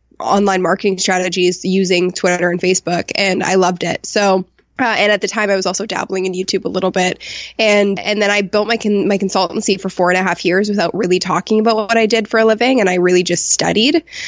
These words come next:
And then after about four and a half years, I had so many clients,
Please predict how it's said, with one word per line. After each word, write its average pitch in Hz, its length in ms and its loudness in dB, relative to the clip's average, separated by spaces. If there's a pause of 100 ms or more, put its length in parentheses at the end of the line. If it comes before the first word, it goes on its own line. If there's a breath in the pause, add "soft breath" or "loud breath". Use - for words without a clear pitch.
(120)
And 196 260 0
then 202 400 0
after 190 380 0
about 196 160 0
four 202 140 0
and 196 60 0
a 196 40 -4
half 190 160 -2
years, 202 320 2
I 202 80 0
had 185 200 -2
so 254 280 2
many 247 160 2
clients, 196 720 -2